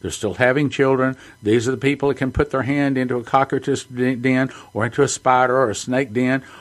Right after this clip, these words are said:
or walk a lion and not be hurt. Okay, that's not us. That's the people. That's the nations. Those are the people who didn't take the mark. They didn't receive Jesus,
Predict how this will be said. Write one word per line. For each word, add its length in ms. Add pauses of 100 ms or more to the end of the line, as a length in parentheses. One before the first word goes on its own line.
(100)
or 320
walk 600
a 40
lion 440
and 100
not 220
be 140
hurt. 320
Okay, 300
that's 480
not 160
us. 360
That's 280
the 100
people. 400 (300)
That's 240
the 120
nations. 540
Those 260
are 60
the 60
people 260
who 60
didn't 160
take 160
the 60
mark. 280
They 80
didn't 220
receive 340
Jesus, 420